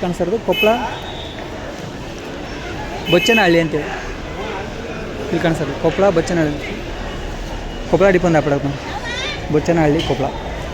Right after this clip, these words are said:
ಮತ್ತು ಈ ಕಡೆ ಕಾಣಿಸ್ತಾ ಇರೋದು ಬಂದ್ಬಿಟ್ಟು ಇಲ್ಲೊಂದು ಗ್ರಾಮಾಂತರ ಸಾರಿಗೆ ಇದೆ, ಗೊಂಡಬಾಳ, ಕೊಪ್ಪಳ ಗೊಂಡಬಾಳ ಅಂತೇಳಿ ನೋಡಿ. ಇದು ಸಿಟಿ ಗಾಡಿನೇ ಅಪ್ಡೇಟ್ ಆಗ್ತಾ ಇರೋದು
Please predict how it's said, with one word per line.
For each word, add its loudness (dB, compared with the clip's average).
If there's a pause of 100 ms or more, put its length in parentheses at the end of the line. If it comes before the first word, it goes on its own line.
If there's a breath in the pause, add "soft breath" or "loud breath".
ಮತ್ತು 4
ಈ 2
ಕಡೆ 6
ಕಾಣಿಸ್ತಾ 2
ಇರೋದು 6
ಬಂದ್ಬಿಟ್ಟು 4 (340)
ಇಲ್ಲೊಂದು 6 (540)
ಗ್ರಾಮಾಂತರ 4
ಸಾರಿಗೆ 4
ಇದೆ, 2 (1040)
ಗೊಂಡಬಾಳ, 6 (340)
ಕೊಪ್ಪಳ 4 (120)
ಗೊಂಡಬಾಳ 6
ಅಂತೇಳಿ 2 (420)
ನೋಡಿ. 4
ಇದು 4
ಸಿಟಿ 4
ಗಾಡಿನೇ 6
ಅಪ್ಡೇಟ್ 2
ಆಗ್ತಾ -2
ಇರೋದು 0